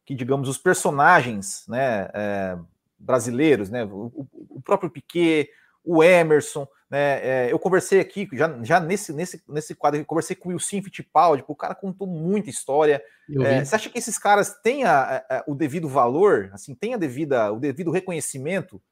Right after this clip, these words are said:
Speaker 1: deles, é, p-, por essa história que o nosso país tem de, na, na, na Fórmula um?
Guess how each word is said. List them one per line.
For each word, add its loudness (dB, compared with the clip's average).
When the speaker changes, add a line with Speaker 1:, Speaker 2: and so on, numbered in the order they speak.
Speaker 1:
deles, 0
é, -2
p-, -10
por 0
essa 2
história 0
que -12
o -6
nosso -8
país -4
tem -10
de, -10
na, -10
na, -14
na -12
Fórmula -10
um? -14